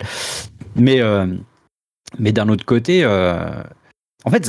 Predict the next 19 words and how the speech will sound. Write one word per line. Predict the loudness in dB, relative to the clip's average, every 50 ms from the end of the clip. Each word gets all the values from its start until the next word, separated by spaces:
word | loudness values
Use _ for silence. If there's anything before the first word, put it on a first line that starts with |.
| -2
c'est, | 0 2 2 2 2
c'est | 0 -2 -2 0 0
ça | 2 2 0
qui, | 0 -2 -4 -2
c'est, | -2 -2 -4 -2 0
c'est | 0 2
vraiment | 2 4 4 6 6
une | 4 4
question, | 4 0 0 0 -2 0 2 2 4 4
euh, | 4 4 4 4 4 4 4 4
de, | 4 4 4 4 4 2 2 0 -2 -4 -8 -10 -12 -16 -18 -18 -18 -18 -18 -18 -20 _ _ -6
d'audace, | -2 2 4 4 4 4 4 2 0 0 -2 -6 -8 -10 -12 -16 -18 -10 -4 0
euh, | 0 0 0 0
tout | -4 -4 -6 -4
ça, | -2 -2 -2
quoi. | -2 -4 -6 -4 -4
Est-ce | -4 -4 -2
que, | 0 2 2
euh, | 4 4 2 2 2 0